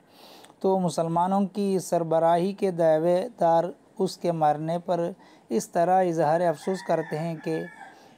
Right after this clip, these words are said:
जैसे इनका कोई अपना बड़ा फौत हो गया हो, और अगर उसकी कब्र बनी हो तो उस पर खड़े होकर दुआएं मांगते हैं। ये दुआ बिल्कुल हराम है।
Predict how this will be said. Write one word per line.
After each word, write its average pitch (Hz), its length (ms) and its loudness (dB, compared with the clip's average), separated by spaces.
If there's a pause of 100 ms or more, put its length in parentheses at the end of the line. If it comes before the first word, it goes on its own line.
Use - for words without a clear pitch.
(100)
जैसे 165 400 0
इनका 170 260 -2
कोई 165 300 0
अपना 160 360 0
बड़ा 151 320 2
फौत 143 300 -4
हो 143 140 -2
गया 131 240 0
हो, 131 220 -2 (600)
और 160 180 2
अगर 175 240 2
उसकी 180 300 -4
कब्र 185 420 -2 (680)
बनी 175 340 0
हो 190 220 2
तो 185 200 -2
उस 156 120 -4
पर 175 240 -2
खड़े 165 260 0
होकर 165 360 0
दुआएं 156 480 0
मांगते 175 420 -4
हैं। 143 220 -8 (440)
ये 165 240 -2
दुआ 165 260 0
बिल्कुल 151 440 -6
हराम 139 440 -2
है। 131 100 -20